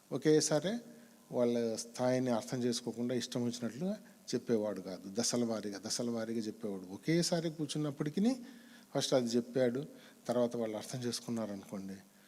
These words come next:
భగవాన్ బుద్ధుడికి తెలిసిపోయేది, "ఆ, ఇంకా నెక్స్ట్ చెప్పొచ్చు" అని. అలా వాళ్ళని అను-, దశల వారీగా వాళ్ళకి ఉపదేశించేవాడు అనమాట. ఇది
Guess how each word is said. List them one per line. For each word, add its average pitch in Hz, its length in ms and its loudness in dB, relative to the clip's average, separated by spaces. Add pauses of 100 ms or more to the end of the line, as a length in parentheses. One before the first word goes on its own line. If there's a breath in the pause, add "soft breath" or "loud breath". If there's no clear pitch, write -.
(240 loud breath)
భగవాన్ 123 320 2
బుద్ధుడికి 117 380 -2
తెలిసిపోయేది, 107 500 -2
"ఆ, 120 160 -4
ఇంకా 101 200 -8
నెక్స్ట్ 113 340 -4
చెప్పొచ్చు" 104 400 -8
అని. 90 140 -14 (580 soft breath)
అలా 113 400 -2 (920)
వాళ్ళని 113 340 -4 (260)
అను-, 113 200 -4 (420)
దశల 117 280 2
వారీగా 113 420 0
వాళ్ళకి 151 440 -2 (640 loud breath)
ఉపదేశించేవాడు 101 1040 -2
అనమాట. - 260 -18 (480)
ఇది 170 440 4